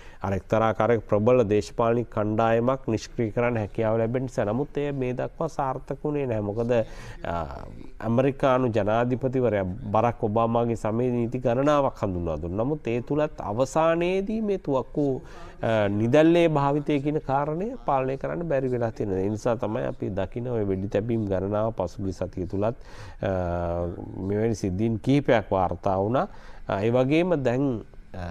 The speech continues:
ඊළඟට අපිට කෙටියෙන් හරි කතා කරන්න වෙනවා මේ තුවක්කු සංස්කෘතියේදී ඉලක්ක බවට පත් වෙන්නේ කවුද? දැන්, අ, අපි දන්නවා ඇමරිකාව තුළ විශාල ජාතිවාදයක් නිර්මාණය වුණා. පසුගිය සති කිහිපය තුළ මේ ජාතිවාදය,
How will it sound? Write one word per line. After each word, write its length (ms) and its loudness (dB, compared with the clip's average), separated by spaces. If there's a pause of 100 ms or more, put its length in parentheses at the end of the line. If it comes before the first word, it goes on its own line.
(120)
ඊළඟට 480 0
අපිට 240 -2 (160)
කෙටියෙන් 400 -2
හරි 160 -2
කතා 340 -2
කරන්න 320 -2
වෙනවා 320 2
මේ 240 -4
තුවක්කු 420 -4
සංස්කෘතියේදී 840 0
ඉලක්ක 320 -2
බවට 320 2
පත් 200 -2
වෙන්නේ 160 -2
කවුද? 320 2
දැන්, 240 2 (440)
අ, 200 -2
අපි 220 -4
දන්නවා 340 0
ඇමරිකාව 560 0
තුළ 160 -2
විශාල 340 0
ජාතිවාදයක් 680 2
නිර්මාණය 560 2
වුණා. 180 -4
පසුගිය 520 -2
සති 300 -4
කිහිපය 380 -2
තුළ 200 -2
මේ 200 0
ජාතිවාදය, 800 0